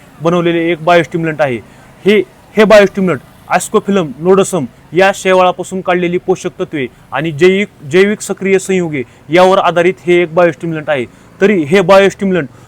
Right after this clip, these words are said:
वनस्पतीवरील अजैविक ताणापासून मुक्त ठेवण्यास वनस्पतींना मदत करतो. उदाहरणार्थ, जसं की जास्त थंडी, अ, पाण्याचा दुष्काळ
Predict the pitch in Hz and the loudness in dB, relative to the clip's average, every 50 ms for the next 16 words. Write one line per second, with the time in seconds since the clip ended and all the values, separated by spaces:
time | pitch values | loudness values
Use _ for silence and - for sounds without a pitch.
0 | - - 147 175 196 208 196 - - 202 196 - 202 202 196 190 190 160 127 - | -12 -4 -2 0 0 0 -2 -4 -6 -8 -6 -4 -2 0 2 2 2 0 -2 -4
1 | - - - - - - 165 185 175 165 202 202 208 220 - - 202 196 190 185 | -10 -20 -20 -16 -2 2 2 2 4 2 2 0 0 -4 -2 -2 -2 0 0 -2
2 | 180 185 180 - 190 170 139 117 - 131 147 175 180 - - 196 190 175 190 185 | -4 -4 -8 -8 -8 -10 -10 -12 -14 -8 -8 -8 -8 -6 -8 -8 -6 -4 -4 -2
3 | 175 160 139 - 151 165 175 165 - - 156 165 170 165 156 160 170 170 160 - | -2 -4 -4 -6 -6 -6 -6 -6 -8 -10 -8 -8 -6 -6 -6 -4 -4 -4 -4 -4
4 | - 160 143 - 127 120 - - _ _ _ _ - 160 170 180 190 175 170 170 | -8 -10 -10 -10 -12 -14 -14 -16 _ _ _ _ -6 -2 2 2 2 2 2 -2
5 | 151 - - 135 156 147 185 175 - 180 165 143 143 170 - - - 135 - 165 | -4 -4 -8 -14 -10 -8 -8 -8 -8 -10 -6 -4 -2 -2 -2 -4 -8 -8 -4 -4
6 | 185 175 156 160 139 117 - _ - - - _ _ - - - - 147 143 143 | -2 0 0 -2 -2 -4 -8 _ -20 -20 -20 _ _ -20 -20 -20 -10 -6 -4 -2
7 | 143 147 143 143 139 - - 180 175 175 170 165 - 175 151 185 175 - - 180 | -2 0 -2 -2 -4 0 2 2 2 2 2 0 -2 -2 0 -2 -2 -2 0 2
8 | 165 139 | 2 2